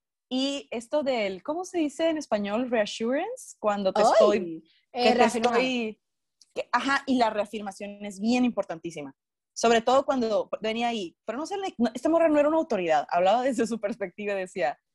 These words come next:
Speaker 1: eh, si te vas de antro con gente y tu pareja se pone nerviosa, como de que, "Ay, verga, ya vas a ligar", como decirle, "No, güey, te amo y quiero estar contigo", y ya.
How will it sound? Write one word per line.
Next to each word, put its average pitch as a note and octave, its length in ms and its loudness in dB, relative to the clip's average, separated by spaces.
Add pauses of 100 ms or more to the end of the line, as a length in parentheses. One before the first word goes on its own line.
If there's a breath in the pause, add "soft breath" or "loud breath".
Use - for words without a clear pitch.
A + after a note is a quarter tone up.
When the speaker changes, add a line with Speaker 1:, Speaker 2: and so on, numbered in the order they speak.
(220)
Speaker 1:
eh, F#3 580 0
si A3 120 -8
te G#3 120 -2
vas G#3 160 2
de C#4 100 -2
antro C4 300 -4
con G#3 160 -8
gente A3 640 -4
y G3+ 100 -12
tu F3+ 100 -16
pareja F#3 300 0
se A#3+ 100 -8
pone G3 260 -2
nerviosa, G3+ 680 -2
como F#3 180 -10
de E3 80 -10
que, - 100 -16 (100)
"Ay, A2+ 80 -10
verga, A2 240 -10
ya B2 100 -2
vas - 180 -4
a A3+ 40 -4
ligar", F#3+ 280 0
como G3 180 -8
decirle, E3+ 400 -4
"No, F4+ 80 -4 (100)
güey, F3 200 0
te G3 140 -2
amo B3+ 280 -2
y A3+ 300 -8
quiero A3 120 -10
estar A#3 160 -6
contigo", B3+ 420 2
y D4 80 4
ya. D#4 220 2